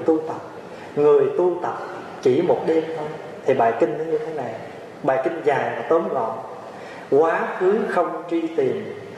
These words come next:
tương lai không ước vọng. Mình làm sao mình sống được như vậy?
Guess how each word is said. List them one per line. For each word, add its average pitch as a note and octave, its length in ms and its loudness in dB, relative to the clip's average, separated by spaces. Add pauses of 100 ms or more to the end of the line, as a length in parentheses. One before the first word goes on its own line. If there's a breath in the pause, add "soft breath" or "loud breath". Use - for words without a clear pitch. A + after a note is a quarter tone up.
(240 loud breath)
tương F3 460 4
lai E3+ 380 4
không E3+ 100 2 (120)
ước F#3+ 240 0
vọng. A#2 180 -2 (1900)
Mình D3 140 4
làm C3+ 220 2
sao D#3+ 240 2
mình C3 180 -4
sống E3+ 260 0
được D3+ 180 -2
như D3 80 -4
vậy? - 160 -10